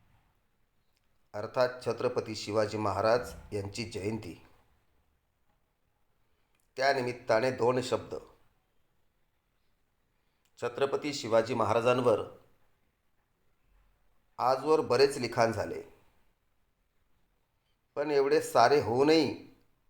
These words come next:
शिवकाळाची, शिवाजी महाराजांची आणि त्यांच्या कार्यास प्रेरणा ठरलेल्या कारणांची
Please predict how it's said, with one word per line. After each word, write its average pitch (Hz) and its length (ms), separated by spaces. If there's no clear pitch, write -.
शिवकाळाची, 120 840
शिवाजी 131 380
महाराजांची 120 720
आणि 160 100
त्यांच्या 139 420
कार्यास 131 580
प्रेरणा 131 420
ठरलेल्या 127 500
कारणांची 123 680